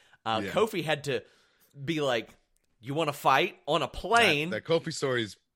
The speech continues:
Speaker 2: I know that one 'cause we're very good friends. Yeah, that's kind of a legendary
Speaker 1: He,
Speaker 2: one.
Speaker 1: yeah, and he told me about that. And Kurt Angle, w-, of course, told me the plane ride story. Have you ever
Speaker 2: Yeah.
Speaker 1: witnessed Vince McMahon trying to wrestle anybody? And if not,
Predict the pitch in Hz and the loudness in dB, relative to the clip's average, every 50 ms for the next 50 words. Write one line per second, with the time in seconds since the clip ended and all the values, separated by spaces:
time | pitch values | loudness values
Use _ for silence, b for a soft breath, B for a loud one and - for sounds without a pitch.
0 | _ _ _ - - 110 107 117 110 107 104 98 92 87 90 90 90 - 95 85 | _ _ _ -12 -10 -6 -6 -4 -4 -4 -4 -6 -6 -8 -10 -12 -14 -14 -16 -16
1 | 90 90 90 87 85 90 87 82 85 82 - - 85 82 82 78 78 87 82 80 | -12 -12 -12 -10 -8 -8 -8 -8 -8 -12 -12 -14 -14 -14 -14 -16 -14 -14 -14 -12
2 | 82 85 82 - - - 87 82 80 80 82 80 - 87 82 160 170 165 147 - | -12 -14 -16 -18 -18 -16 -14 -14 -12 -12 -12 -12 -12 -12 -8 -8 -8 -8 -8 -10
3 | 147 143 - 175 185 175 135 139 151 147 139 160 160 175 160 151 139 123 117 117 | -12 -12 -4 0 0 2 2 0 -2 -4 -4 -4 -4 -4 -4 -4 -4 -4 -4 -4
4 | - - 156 160 147 135 - b b b b b b _ - 127 131 127 131 127 | -4 -4 -4 -4 -4 -6 -8 b b b b b b _ -8 -6 -6 -6 -8 -10
5 | - 175 165 147 147 151 151 139 139 131 123 123 120 110 107 120 120 117 - - | -6 -4 -2 0 0 0 -2 -2 -4 -4 -4 -4 -6 -6 -4 -4 -4 -4 -6 -8
6 | 131 120 - - 139 120 117 110 101 107 - - 156 151 156 160 151 127 104 95 | -10 -10 -8 -8 -8 -8 -8 -10 -10 -12 -10 -6 -6 -4 -4 -4 -6 -6 -6 -4
7 | 90 90 90 90 - - 110 95 90 87 85 80 b b b b - 139 139 151 | -6 -6 -8 -10 -12 -12 -10 -10 -10 -10 -12 -14 b b b b -10 -8 -4 -2
8 | 156 165 220 247 226 165 - 87 147 165 - - - 135 120 113 - - - - | 0 0 2 0 0 -2 -2 -2 -2 -4 -4 -4 -8 -8 -8 -8 -8 -10 -14 -14
9 | - - _ _ - 123 135 135 135 - 131 - 127 127 120 117 117 113 110 110 | -18 -20 _ _ -10 -8 -8 -8 -8 -12 -14 -12 -10 -8 -6 -6 -6 -6 -8 -10
10 | 110 110 - - 139 123 120 117 113 113 113 131 143 139 - 143 120 117 113 104 | -12 -14 -10 -8 -6 -6 -6 -6 -6 -4 -2 -2 -2 -4 -6 -8 -8 -8 -6 -4
11 | 110 107 104 107 107 107 113 113 113 - 160 165 143 b | -4 -4 -4 -6 -6 -6 -8 -8 -8 -8 -8 -8 -8 b